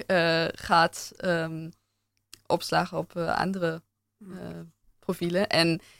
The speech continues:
Speaker 1: ja, we weten al dat er verschillen zijn tussen mensen. En ja, nou ja, dat heb je altijd als je onderzoek doet met mensen.
Speaker 2: Ja.
Speaker 1: Ehm, dat het niet echt honderd procent, eh, nou ja, een afbeeld is van alles wat je doet.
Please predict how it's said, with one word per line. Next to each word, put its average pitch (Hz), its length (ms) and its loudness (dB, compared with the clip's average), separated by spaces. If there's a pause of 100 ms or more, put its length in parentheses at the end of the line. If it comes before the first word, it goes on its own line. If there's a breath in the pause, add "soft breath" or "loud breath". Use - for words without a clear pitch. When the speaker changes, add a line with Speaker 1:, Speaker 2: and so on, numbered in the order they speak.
(100)
Speaker 1:
ja, 208 160 12
we 214 120 8
weten 202 380 10
al 185 340 10
dat 175 260 6
er 170 300 8
verschillen 196 460 4
zijn 160 280 0
tussen 170 240 -6
mensen. 160 340 -4
En 160 380 -4 (480)
ja, - 340 0 (600)
nou 170 160 8
ja, 175 60 10
dat 190 100 8
heb 240 140 10
je 262 80 12
altijd 254 380 12
als 202 220 8
je 185 440 10
onderzoek 196 460 4
doet 175 240 -2
met 165 120 0
mensen. 175 360 -4 (160)
Speaker 2:
Ja. - 80 2 (180)
Speaker 1:
Ehm, 175 340 -2 (260)
dat 190 120 8
het 190 100 4
niet 214 260 6
echt - 480 6 (400)
honderd 208 280 8
procent, 190 600 6
eh, 175 380 8 (500)
nou 180 180 6
ja, 170 340 10 (120)
een - 240 4
afbeeld 180 540 6
is - 420 0
van 165 220 6
alles 226 280 10
wat 190 160 8
je 196 100 4
doet. 240 300 4